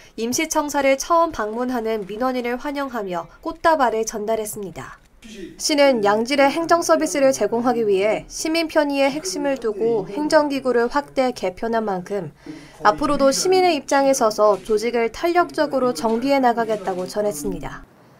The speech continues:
창단 이래 처음으로 천안시 축구단이 K 쓰리 정규리그에서 일 위를 달성했습니다. 축구단의 내년 프로팀 창단에도 청신호가 켜졌습니다.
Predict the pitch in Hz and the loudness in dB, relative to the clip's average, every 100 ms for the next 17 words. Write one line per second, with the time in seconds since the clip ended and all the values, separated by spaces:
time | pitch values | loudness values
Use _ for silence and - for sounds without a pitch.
0 | _ _ - 359 359 339 330 320 349 359 | _ _ 6 10 12 12 12 10 12 12
1 | 339 302 339 294 - 392 392 392 381 370 | 12 10 10 8 8 4 4 4 2 4
2 | 370 311 294 302 285 - 392 370 339 339 | 6 8 8 4 -2 0 2 2 4 2
3 | 320 240 262 330 311 277 240 214 220 208 | 2 0 4 2 4 6 6 4 4 4
4 | 240 262 339 311 302 247 214 233 226 - | 2 4 6 6 6 4 4 0 -2 -4
5 | 202 180 180 - - - _ _ _ 392 | -4 2 2 0 -14 -20 _ _ _ 2
6 | 392 370 330 320 269 214 240 311 302 - | 8 10 12 10 10 8 8 4 2 2
7 | 392 392 392 359 359 320 294 262 214 277 | 2 2 0 0 0 4 6 6 6 6
8 | 339 - - 403 427 370 277 240 294 277 | 4 2 -2 0 4 4 6 6 6 2
9 | 262 240 190 151 - | 2 -2 -2 -4 -6